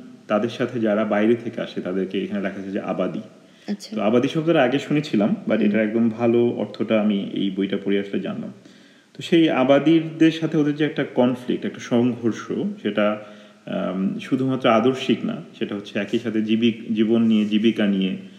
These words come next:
Speaker 1: হ্যাঁ, তাদের, আম, এবং, এবং বুদ্ধিমত্তা নিয়ে। যেটা হয় যে আমরা সাধারণত বাইরে থেকে যারা আসে, তারা এক ধরনের ফাইটার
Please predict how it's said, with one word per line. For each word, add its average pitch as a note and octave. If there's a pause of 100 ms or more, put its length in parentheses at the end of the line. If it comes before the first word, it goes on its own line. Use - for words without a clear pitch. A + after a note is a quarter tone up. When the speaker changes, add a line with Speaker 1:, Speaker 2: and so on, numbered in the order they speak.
(340)
Speaker 1:
হ্যাঁ, D#3+
তাদের, A2+
আম, G2+
এবং, A2
এবং A2+
বুদ্ধিমত্তা B2
নিয়ে। F2 (380)
যেটা A#2+
হয় A#2
যে G#2+
আমরা G#2
সাধারণত G#2 (500)
বাইরে A#2
থেকে B2
যারা A2
আসে, G#2
তারা G#2+
এক G#2
ধরনের A2+
ফাইটার G#2